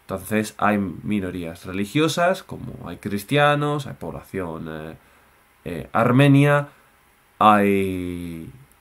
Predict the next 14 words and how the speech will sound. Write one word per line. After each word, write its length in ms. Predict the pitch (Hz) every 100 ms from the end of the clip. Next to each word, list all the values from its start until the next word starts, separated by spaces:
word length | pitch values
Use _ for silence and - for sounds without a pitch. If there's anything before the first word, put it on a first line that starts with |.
| _ _ _ _ _ -
hay 160 | 104
musulmanes, 720 | 95 95 - 85 170 160 - _ _
en 60 | -
torno 240 | 110 107
a 20 |
un 60 | 101
veintiuno 320 | 95 90 82
por 120 | -
ciento, 380 | - 127 139 95
no 160 | 95 95
está 520 | 90 - _ - 101
nada 200 | 90 85
mal, 260 | 110 98 101
¿eh? 140 | 127